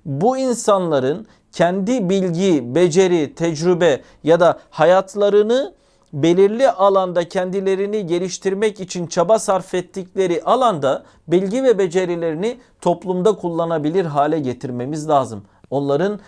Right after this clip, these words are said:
kendi tecrübelerini başkalarına aktarabilmelerini sağlamamız lazım. Dördüncü grup ise en tehlikeli grup, en sıkıntılı grup. Hazreti Ali buyuruyor, diyor ki,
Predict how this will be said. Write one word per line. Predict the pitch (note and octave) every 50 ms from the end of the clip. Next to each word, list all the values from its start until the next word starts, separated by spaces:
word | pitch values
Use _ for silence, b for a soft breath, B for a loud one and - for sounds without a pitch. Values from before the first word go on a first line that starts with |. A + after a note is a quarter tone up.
| b b b
kendi | - - D#3 D3+ D#3 D#3+ D#3 D3+ D#3 G#3 G#3+ G#3 F3 D#3+ - G#2+ - -
tecrübelerini | - D#3+ E3 D3 C#3 D3+ E3 D#3+ D3 D#3 D#3 C#3 D3 C#3+ C3+ C#3 C#3 E3 G3 F#3 C#3+
başkalarına | C3+ C3+ - - - D#3 D3 D3 D3 D#3 E3 E3 E3 B2
aktarabilmelerini | C3 C#3 C3+ - - D#3 D3 D3+ C#3+ C#3 D3+ C#3+ C#3 C#3+ D3 C#3+ D3 D3 C#3 D3 D#3 F#3 G#3 G#3+ G#3 b b b
sağlamamız | b - - - C3+ B2+ C3 C3+ C3 C3 C3+ C3+ D3+ E3 D3+ B2+ B2+
lazım. | A#2 G#2 G#2 F2+ F#2+ F#2+ - _ - D3+ C3
Dördüncü | C3 C3+ C#3 C3+ C3 C#3+ D3+ D3 E3+ F#3 D3+
grup | C#3 C#3 C3+ C3+ -
ise | C3 C3+ - - B2 C3 C3+ - - _ _ _ -
en | E3+ F3 D3+
tehlikeli | - A#2+ A2+ G#2+ A2 G#2 - A2+ F#2+ G2
grup, | - G2+ F#2+ F2+ - - - _ _ _ -
en | D3 D3
sıkıntılı | C#3+ - D3 - - A#2+ A2+ - B2 A2 G#2+ G2
grup. | G#2+ G2 F#2+ - - - b b b b b
Hazreti | b A2 A2 A2 A#2+ C3 B2+ C3 C#3
Ali | B2 A#2+ A#2 A#2 A#2 A2 - -
buyuruyor, | A2 A2+ A2 G#2 G#2+ G#2 G2+ G2
diyor | G2+ B2+ C#3+ C#3
ki, | C#3 - A2 G#2 F#2 -